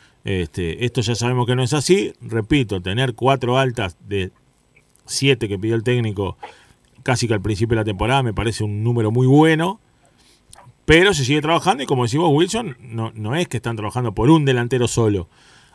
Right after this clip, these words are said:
Arezzo es el, quizá el nombre que más endulza el oído del hincha de Peñarol. Sí, eh, Peñarol está yendo fuerte por Arezzo, está yendo fuerte por Arezzo. No está confirmada su llegada, por supuesto, se está trabajando. En el caso de él, yo sigo siendo optimista que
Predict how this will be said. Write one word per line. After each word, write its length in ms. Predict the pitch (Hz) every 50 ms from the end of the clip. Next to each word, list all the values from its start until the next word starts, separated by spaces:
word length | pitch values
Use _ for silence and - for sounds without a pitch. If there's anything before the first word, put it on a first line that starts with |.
| _ -
Arezzo 540 | 107 113 127 170 190 175 - 170 156 143
es 240 | 139 139 123 - -
el, 200 | 127 123 117 110
quizá 300 | - 117 110 - - 147
el 100 | 143 139
nombre 300 | 139 139 139 135 131 123
que 140 | 107 117 117
más 220 | 131 135 117 -
endulza 600 | 117 110 113 120 143 151 147 127 - 120 113 107
el 100 | 104 104
oído 380 | 107 107 113 127 131 120 113 110
del 140 | 110 107 113
hincha 220 | 120 117 104 107
de 40 | 104
Peñarol. 340 | 107 107 104 117 165 196 -
Sí, 380 | - - 135 135 139 151 180 - - _ _ _ _ -
eh, 340 | - 117 117 113 110 107 104 104 107 - 82 85 -
Peñarol 400 | 107 107 107 117 139 143 143 - - - - - -
está 280 | 101 95 - 170 175
yendo 240 | 160 170 165 135 117
fuerte 260 | 107 135 143 127 127
por 160 | 117 110 107 110
Arezzo, 380 | 135 180 175 - 180 147 117 -
está 280 | 107 98 - - 135 127
yendo 260 | - 135 123 120 98
fuerte 220 | 113 127 113 110
por 160 | 98 113 117
Arezzo. 360 | 127 143 147 131 - 156 151 - _ - - - - - - _ -
No 140 | 123 151 175
está 180 | 156 156 135
confirmada 460 | 120 123 107 110 113 117 123 120 113
su 100 | 98 113
llegada, 460 | 110 107 123 131 143 147 147 151 151 -
por 260 | _ - 160 170 143
supuesto, 600 | - 127 113 113 147 151 147 135 - 165 170 - _ _ _ _ _ _ _
se 260 | - - 117 117 110
está 540 | 98 - - 135 139 139 131 120 117 113 110
trabajando. 720 | 113 113 117 120 - - 143 151 151 151 156 156 160 - _ -
En 200 | 127 120 120 117
el 140 | 117 117
caso 300 | 110 147 139 - - 120
de 80 | 131 143
él, 140 | 156 160 -
yo 260 | - - - 147 143
sigo 260 | - - 131 123 110
siendo 420 | - - 135 127 123 117 110 104 -
optimista 580 | - 113 107 107 - 117 123 131 120 - 117 110
que 340 | - 107 101 95 92 87